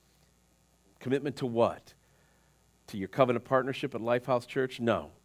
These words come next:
Commitment to America and the Constitution? No.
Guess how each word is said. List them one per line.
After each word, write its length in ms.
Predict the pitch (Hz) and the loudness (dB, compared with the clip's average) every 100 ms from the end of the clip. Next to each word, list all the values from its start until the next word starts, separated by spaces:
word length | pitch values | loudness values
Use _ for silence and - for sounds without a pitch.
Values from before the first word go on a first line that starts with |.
| _ _ _ _ _ _ _ _ | _ _ _ _ _ _ _ _
Commitment 400 | - 135 139 147 | -4 0 2 0
to 160 | - 135 | 2 2
America 500 | 110 131 139 151 160 | 6 8 8 8 6
and 100 | 123 | 4
the 40 | |
Constitution? 840 | 113 139 131 - 117 139 127 139 127 | 2 2 2 0 -6 -4 -4 -6 -8
No. 460 | 110 110 104 78 | -6 -2 -2 -6